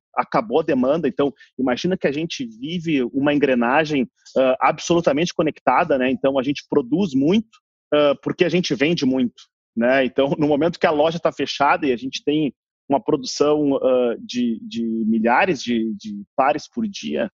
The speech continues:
né? Imagina, ah, a loja fechada, obviamente a, a, as lojas estavam deixando de vender aqueles milhares de pares por dia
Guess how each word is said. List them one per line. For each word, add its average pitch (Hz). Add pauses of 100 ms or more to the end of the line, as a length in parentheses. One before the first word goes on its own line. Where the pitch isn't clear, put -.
(280)
né? 131
Imagina, 139
ah, 147
a 147
loja 156
fechada, 170
obviamente 160
a, 196
a, 143
as 139
lojas 170
estavam 180
deixando 175
de 165
vender 143
aqueles 143
milhares 147
de 127
pares 127
por 127
dia 135